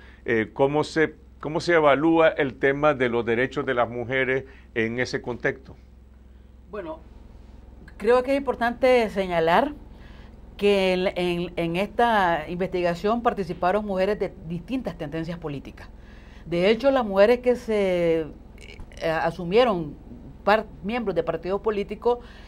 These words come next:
Speaker 2: en su mayoría, un treinta y ocho por ciento creo que fueron,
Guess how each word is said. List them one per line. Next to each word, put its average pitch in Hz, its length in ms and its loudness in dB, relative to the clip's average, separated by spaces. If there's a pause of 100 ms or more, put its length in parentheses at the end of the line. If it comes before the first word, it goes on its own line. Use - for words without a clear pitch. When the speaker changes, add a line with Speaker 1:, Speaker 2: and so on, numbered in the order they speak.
(100)
Speaker 2:
en 190 140 -4
su 202 100 -2
mayoría, 220 560 2
un 214 180 -6
treinta 202 300 -2
y 175 60 0
ocho 202 180 -2
por 185 140 -8
ciento 220 320 -6
creo 196 240 -2
que 185 100 -6
fueron, 190 320 -4